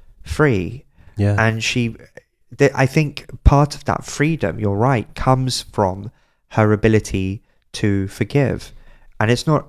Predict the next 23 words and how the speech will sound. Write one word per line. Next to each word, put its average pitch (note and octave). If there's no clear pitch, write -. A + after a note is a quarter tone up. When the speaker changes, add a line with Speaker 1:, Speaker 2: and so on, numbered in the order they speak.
Speaker 1:
it, A2
it's A2
not C3
saying A#2
that -
these G#2+
things G2+
were G#2
justified A2+
in, A2
in A2
any A2
Speaker 2:
Mm. G#2+
Speaker 1:
way, A2
that -
Speaker 2:
That's A#2+
Speaker 1:
how A#2+
Speaker 2:
not G2+
Speaker 1:
she A2
was A2+
Speaker 2:
s- -
Speaker 1:
treated A2
wa-, G#2+